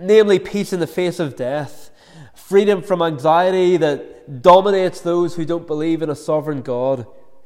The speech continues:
and peace with one another as part of a community where we don't need to pretend that we're better than we are,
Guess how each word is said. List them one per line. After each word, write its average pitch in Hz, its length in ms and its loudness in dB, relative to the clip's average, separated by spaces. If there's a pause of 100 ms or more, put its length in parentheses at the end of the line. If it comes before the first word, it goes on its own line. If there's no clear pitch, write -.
(1700)
and 135 160 -6
peace 185 240 -6
with 160 200 -6
one 156 180 -8
another 117 400 -10 (840)
as 131 120 -8
part 180 220 2
of 160 60 -2
a 156 60 -2
community 160 600 -2
where 139 400 2
we 135 100 -4
don't 170 160 -4
need 160 160 -6
to 143 80 -4
pretend 160 560 -6
that 147 120 -2
we're 131 100 -4
better 165 400 0
than 160 140 0
we 151 120 -2
are, 165 460 2